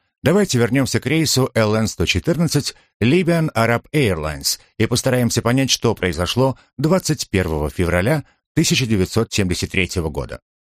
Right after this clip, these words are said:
Нам поможет специалист по психологии принятия решений Цви Ланира, который опубликовал в Journal of Strategic Studies статью «Разумный выбор катастрофы», одной из самых захватывающих научных статей современности.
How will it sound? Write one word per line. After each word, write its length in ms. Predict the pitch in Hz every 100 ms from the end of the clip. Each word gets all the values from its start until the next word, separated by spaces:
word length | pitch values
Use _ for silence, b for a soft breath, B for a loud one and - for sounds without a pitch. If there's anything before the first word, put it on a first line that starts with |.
| _ _ _
Нам 160 | 110 165
поможет 420 | 180 185 185 190
специалист 540 | - 127 135 135 135 -
по 100 | 110
психологии 640 | - 98 98 135 110 107
принятия 480 | 101 98 90 90 82
решений 520 | 87 180 180 170 - B
Цви 340 | - 123 143 147
Ланира, 540 | 143 151 139 76 67 _ _ -
который 440 | 139 190 175 -
опубликовал 720 | 131 147 123 127 120 120 113
в 20 |
Journal 420 | 85 127 120 117 -
of 140 | 113
Strategic 600 | - 107 101 107 101 85
Studies 600 | 73 - 180 165 156 - b b
статью 480 | - 160 156 190 196
«Разумный 500 | 160 120 196 180 175
выбор 320 | 120 123 120
катастрофы», 720 | 123 135 131 - 139 - 76 - _ _ _
одной 340 | - 101 104 107
из 60 |
самых 300 | - 143 143
захватывающих 800 | 110 135 - 87 80 76 76 78
научных 340 | 82 80 - 80
статей 520 | - 82 123 139 -
современности. 840 | - 135 110 87 65 71 - -